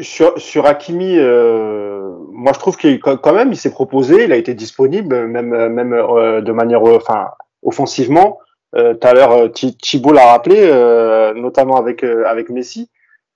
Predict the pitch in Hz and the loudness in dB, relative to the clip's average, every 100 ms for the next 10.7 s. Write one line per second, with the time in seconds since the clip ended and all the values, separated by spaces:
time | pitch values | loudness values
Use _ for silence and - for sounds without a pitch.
0 | - 127 127 123 123 123 120 120 117 120 | -2 0 0 0 2 2 2 0 -2 -8
1 | 117 117 117 117 - 131 - 170 175 156 | -8 -8 -8 -6 0 0 2 4 6 6
2 | 143 135 135 127 127 120 120 120 202 202 | 6 4 4 4 2 2 0 0 0 0
3 | 175 165 165 247 - 156 131 - 117 139 | 0 2 2 2 0 -4 -6 -14 -8 -6
4 | - 151 147 143 143 139 127 123 120 117 | -4 -4 -6 -4 0 2 2 4 2 -2
5 | - 131 - 170 311 208 214 175 127 120 | -8 -4 0 2 2 0 -2 -4 -2 -2
6 | 117 - _ _ _ - 123 139 147 156 | -4 -8 _ _ _ -2 2 4 4 2
7 | 151 - - 160 143 175 175 170 156 170 | -2 -6 -12 -10 -8 -6 -2 -2 -2 -14
8 | - 170 196 185 156 139 131 127 123 120 | -14 0 4 6 4 2 0 0 0 -2
9 | 123 135 143 165 220 - - 127 117 117 | -2 -4 -2 -2 -2 -6 -6 -4 -4 -6
10 | 123 113 117 127 120 147 254 | -4 -4 -4 -4 -2 0 -2